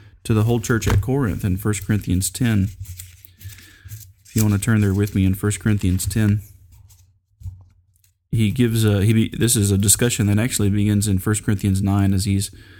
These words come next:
uh, recounting the example of ancient Israel, uh, how even those who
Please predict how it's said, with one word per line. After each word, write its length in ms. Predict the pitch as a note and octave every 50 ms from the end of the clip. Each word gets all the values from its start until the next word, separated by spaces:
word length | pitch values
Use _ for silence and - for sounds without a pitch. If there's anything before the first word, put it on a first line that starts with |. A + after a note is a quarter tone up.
| - - - - - _ _ _ -
uh, 200 | - G#2+ F#2+ F#2+ G2+
recounting 520 | G#2 G#2 - - B2+ A#2 A#2 A#2+ A2+ A2
the 120 | G#2+ G2+
example 640 | G2 G2 G2 - A#2 A2 G#2+ G#2+ G#2 - G#2 F#2+ - -
of 240 | - G2+ G#2 G2
ancient 380 | F2 G2 A2 G#2+ - - F#2+ -
Israel, 520 | - G#2 G#2+ G#2+ G#2 G2+ G2+ G2+ F#2+ F#2+ - - - - - - - _ _ _ _ _ -
uh, 140 | D#3 C#3+ -
how 540 | A2 A2 G#2+ G2 F#2 F#2 F#2+ G2+ G#2+ A#2+ - - - - - - -
even 320 | - G#2+ B2 A#2 A#2 A2 G#2+
those 400 | A2+ A2+ A2+ A2+ A2+ G#2 - -
who 340 | - A2 G#2 G2 G2+ E2+